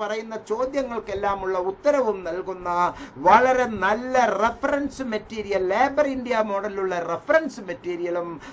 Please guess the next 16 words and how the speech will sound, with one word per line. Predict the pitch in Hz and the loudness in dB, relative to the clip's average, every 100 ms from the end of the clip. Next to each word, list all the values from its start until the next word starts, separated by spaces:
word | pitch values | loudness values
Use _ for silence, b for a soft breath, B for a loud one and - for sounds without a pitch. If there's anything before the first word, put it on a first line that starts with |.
| - 214 | 2 4
Center | 247 277 - | 4 2 0
for | 226 196 | 0 4
Behavioral | 190 202 180 175 180 175 | 4 4 0 -2 -4 -6
Science | 175 175 170 175 165 | -6 -6 -6 -6 -2
താങ്കൾക്ക് | 160 165 165 170 269 208 151 | -2 -2 -8 -4 -4 -2 -4
ലഭ്യമാക്കുന്നു | 151 131 240 254 190 170 - 156 156 156 | -4 -4 0 2 2 0 -4 -12 -10 -12
എന്ന് | 151 202 330 | -12 -10 -8
മനസ്സിലാക്കുക. | 185 139 139 127 117 113 113 107 B - | -8 -8 -8 -8 -8 -10 -12 -12 B -4
പ്രിയപ്പെട്ടവരെ, | 240 240 240 254 262 320 254 | 0 2 0 0 8 10 10
ഞാൻ | 233 226 | 4 0
ഈ | 214 214 | 0 -2
വീഡിയോ | 190 202 208 208 | -4 -2 2 2
നിങ്ങൾക്ക് | 196 190 185 190 | 2 -4 -4 -6
സമർപ്പിക്കുകയാണ്. | 190 165 180 175 190 185 190 196 202 269 285 B - | -6 -4 -4 -4 -6 -6 -2 0 0 0 -4 B 2
വീഡിയോയിലെ | 208 214 202 196 190 180 | 2 6 6 6 4 2
കണ്ടന്റ് | 202 226 269 240 | 2 4 2 0